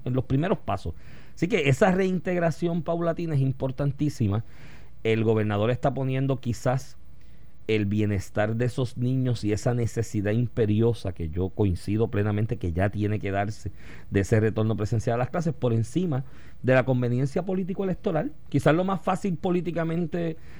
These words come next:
hablando y electoralmente hablando para él era decir, "Hey", hacer coro del populismo y decir, "Sí,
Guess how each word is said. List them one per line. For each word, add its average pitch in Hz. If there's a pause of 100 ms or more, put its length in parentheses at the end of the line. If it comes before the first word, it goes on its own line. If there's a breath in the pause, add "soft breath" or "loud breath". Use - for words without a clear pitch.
(100)
hablando 160
y 131
electoralmente 131
hablando 160
para 165
él 190
era 196
decir, 196 (160)
"Hey", 359
hacer 226
coro 262
del 240
populismo 247
y 226
decir, 240
"Sí, 440